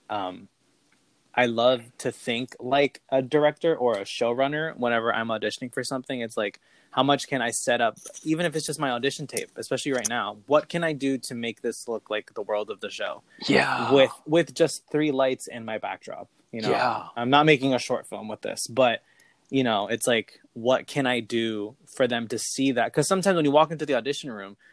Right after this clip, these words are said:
Speaker 1: they're immediately like, "Oh, yeah, I can see them on the show." Other times it's like, "Nope, because your outfit is wrong.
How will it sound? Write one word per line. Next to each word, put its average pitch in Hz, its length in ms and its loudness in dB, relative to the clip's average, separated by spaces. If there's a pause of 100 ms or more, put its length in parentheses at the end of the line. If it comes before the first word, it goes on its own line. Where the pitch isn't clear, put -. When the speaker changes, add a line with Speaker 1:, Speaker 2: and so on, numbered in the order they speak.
(160)
Speaker 1:
they're 123 160 -4
immediately 117 480 -4
like, 104 400 -6
"Oh, 107 180 -6
yeah, 95 240 -12
I 107 120 -8
can 110 140 -18
see - 160 -8
them 76 200 -12
on 64 80 -12
the 57 80 -20
show." - 280 -8 (220)
Other 127 200 6
times 120 300 0
it's 110 120 -6
like, 113 140 0
"Nope, 180 200 4 (120)
because 120 340 0
your 113 380 2
outfit 117 380 0
is 107 160 -10
wrong. 110 340 -6